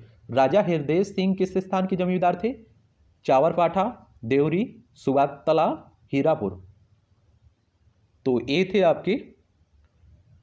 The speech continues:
हीरापुर के थे। इक्यानवे में क्या होगा? डी। अगला क्वेश्चन है हमारे सामने बावन,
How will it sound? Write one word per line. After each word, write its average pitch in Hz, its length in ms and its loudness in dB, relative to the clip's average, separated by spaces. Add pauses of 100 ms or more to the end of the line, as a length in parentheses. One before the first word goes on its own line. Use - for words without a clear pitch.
(120)
हीरापुर 143 380 0
के 104 120 -6
थे। 98 180 -8 (1040)
इक्यानवे 135 380 2
में 175 120 -2
क्या 175 120 0
होगा? 202 260 0 (440)
डी। 117 240 -2 (2000)
अगला 175 260 2
क्वेश्चन 240 280 0
है 233 60 2
हमारे 202 180 0
सामने 190 340 -2
बावन, 107 400 -2